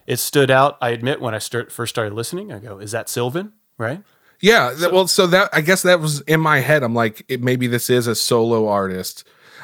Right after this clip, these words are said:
Speaker 2: Uh, but it kinda, it kinda plays into an album we'll be covering in the next couple of episodes. Uh, just a little,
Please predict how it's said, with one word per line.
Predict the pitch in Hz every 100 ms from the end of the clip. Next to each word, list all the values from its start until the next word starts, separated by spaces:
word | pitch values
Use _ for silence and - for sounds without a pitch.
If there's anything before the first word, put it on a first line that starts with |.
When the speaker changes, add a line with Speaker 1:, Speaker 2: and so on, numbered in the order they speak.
| -
Speaker 2:
Uh, | 123 123
but | 117 135
it | 147
kinda, | 143 165 190 165 127
it | -
kinda | - 190
plays | 147 170 143 139
into | 135 - 123 120 117
an | 120
album | 117 120 120 117
we'll | 120 113
be | 107
covering | 123 113 113 110
in | 107
the | 107
next | 110 -
couple | 120 117 107
of |
episodes. | 98 101 - 98 95 - - _ _ _ 113
Uh, | 107 104 101 101 87 -
just | - -
a |
little, | 107 104 101 98